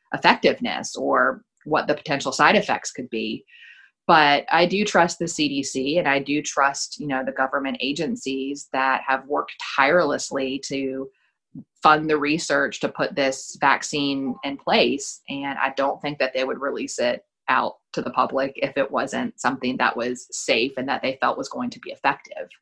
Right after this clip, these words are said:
You know, some people say, "Well, how did it get done so quickly? You know, we can't cure cancer and we can't have a vaccine for H I V, but,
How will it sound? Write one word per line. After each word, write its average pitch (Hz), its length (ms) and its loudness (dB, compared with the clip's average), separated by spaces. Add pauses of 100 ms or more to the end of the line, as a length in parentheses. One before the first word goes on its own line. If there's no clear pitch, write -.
(180)
You 175 60 4
know, 156 140 0
some 160 200 4
people 151 280 0
say, 147 240 4
"Well, 160 460 8
how 170 180 4
did 185 140 6
it 165 100 2
get 165 160 0
done 165 240 4
so 151 160 4
quickly? 135 460 0
You 139 180 -4
know, 139 120 -4
we 147 120 -2
can't 160 340 -4
cure 165 280 2
cancer 165 640 4
and 139 140 -2
we 139 140 -6
can't 156 460 -2
have 151 280 4
a 151 120 4
vaccine 151 560 2
for 151 160 4
H 151 260 2
I 147 180 4
V, 147 500 2
but, 139 280 2